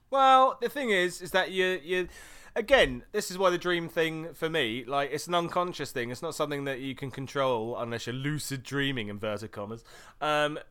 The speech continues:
and it's, sometimes it'll put you in weird situations, and I suppose what, that's what, you know, the interpretations are. They're the interpretations of the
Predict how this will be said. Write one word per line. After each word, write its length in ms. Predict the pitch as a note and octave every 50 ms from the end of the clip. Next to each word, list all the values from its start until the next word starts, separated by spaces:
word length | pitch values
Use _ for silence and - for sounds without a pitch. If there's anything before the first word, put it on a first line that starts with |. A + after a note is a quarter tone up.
| - -
and 400 | D#3 E3+ E3 E3 F3 E3+ - - D#3+ - -
it's, 400 | E3 F3 F3+ F3 - - - - - - - - -
sometimes 500 | D#3 - - G#3 G3 F#3 G3 F#3+ F3+ D#3+
it'll 120 | F#3 E3 E3
put 180 | - - F#3
you 140 | F3 E3+ D#3+
in 120 | E3 D#3+ D#3+
weird 220 | E3+ F3 E3 D#3
situations, 1000 | - - D#3 C3+ - D#3 E3 F3 F3 E3 - - G#2+ G2+ G#2+ C#3 E3+ E3+ - - _ _ - - - - -
and 80 | D3
I 40 | D#3+
suppose 320 | D3+ D3+ C#3 E3+ E3 D3 -
what, 220 | D#3 E3 D#3+ D#3
that's 220 | D#3+ D3+ C3+ -
what, 240 | D3 D3+ D3 C#3+ - - - -
you 140 | D#3 C#3+
know, 140 | B2+ B2 B2+
the 100 | C3 C3+
interpretations 920 | C3+ C3 - D3 C#3+ B2 - B2+ - D3+ C#3+ C3+ - - B2+ C3+ C3+ C3+ - - -
are. 300 | E3 E3 D3 A#2 G#2+ -
They're 220 | G#2+ B2 B2 B2+
the 180 | B2 C3 C3 C3
interpretations 1120 | B2+ B2+ - D#3 D3+ D3 C#3 - C#3+ - C#3+ C#3 C3+ C3 - - C3+ C3 B2+ C3 B2+ - - -
of 460 | C3 B2+ B2 B2 B2 B2 A#2 A2+ -
the 420 | C3 B2 A#2+ A#2 A#2 A#2 A#2 A#2